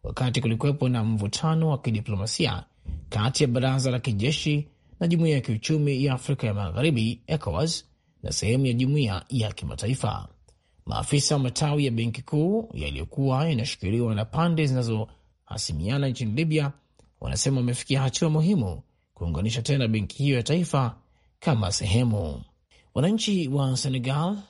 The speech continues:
wanachagua mamea wa miji na wakuu wa mitaa siku ya Jumapili katika uchaguzi wa kwanza wa serikali za mitaa tangu ghasia za mwaka jana,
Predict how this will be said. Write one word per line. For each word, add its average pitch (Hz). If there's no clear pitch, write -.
wanachagua 110
mamea 131
wa 65
miji 135
na 101
wakuu 71
wa 107
mitaa 123
siku 135
ya 123
Jumapili 117
katika 120
uchaguzi 151
wa 147
kwanza 202
wa 170
serikali 143
za 131
mitaa 123
tangu 139
ghasia 165
za 123
mwaka 98
jana, 92